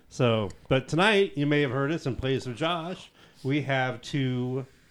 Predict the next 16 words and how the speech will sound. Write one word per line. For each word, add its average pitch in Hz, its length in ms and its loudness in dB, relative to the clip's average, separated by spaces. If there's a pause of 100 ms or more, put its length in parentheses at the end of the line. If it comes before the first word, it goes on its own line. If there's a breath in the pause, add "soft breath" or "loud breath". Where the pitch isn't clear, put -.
(160)
guests 131 320 -6
with 110 160 -6
us. 156 220 -6 (200)
Joe 120 220 -2
and 117 100 -4
I 120 120 -6
do. 180 340 -4 (600 soft breath)
Uh, 110 540 0 (100)
we 127 260 0
have 120 480 2 (220)
Joe's 127 440 0
son, 117 420 -2
Sam. 123 460 -4
Sam, 156 260 0
say 165 140 0
hi. 151 340 0